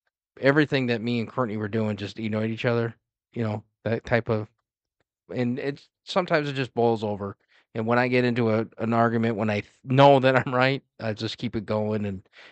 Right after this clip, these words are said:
eventually I get louder and, and more cursing. And, uh, yeah, it, it, it's, have I said it? Sure. Have I said it in front of her? I didn't think so, but apparently I have,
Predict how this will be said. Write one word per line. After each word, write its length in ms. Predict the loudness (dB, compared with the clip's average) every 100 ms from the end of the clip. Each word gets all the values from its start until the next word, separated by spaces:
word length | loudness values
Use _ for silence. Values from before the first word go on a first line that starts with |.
| -10
eventually 600 | -6 2 2 2 0 -2
I 60 | -2
get 260 | -2 -2 -4 _ -10
louder 400 | -4 -2 -4 -6
and, 240 | -10 -12 -18 _ _ _
and 120 | -10 -8
more 360 | -6 -8 -10 _ _ _ 0
cursing. 480 | 0 0 -6 -8 -14 _ _ _ _ _ -4
And, 380 | 0 2 2
uh, 360 | 2 0 -2 -6 _ _ _ _ -2
yeah, 200 | 2 4
it, 280 | 2 0 -2
it, 240 | -4 -4 -8 -10
it's, 400 | -8 -8 -10 -12 _ _ _ _ _ -10
have 200 | -2 0
I 120 | 2 0
said 280 | 0 0 0
it? 180 | -2
Sure. 560 | -2 2 4 4 -2 -12 _ _
Have 120 | 0 2
I 100 | 2
said 240 | 2 0
it 40 |
in 40 | 0
front 200 | -2 -2
of 100 | -2
her? 460 | 0 0 0 -4 -10 _ -12
I 340 | -8 0 2
didn't 240 | 4 2 2
think 200 | 0 2
so, 320 | 0 0 0
but 160 | 0
apparently 480 | 0 0 2 2 0
I 120 | 0 0
have, 640 | 2 2 2 -4 -10 -12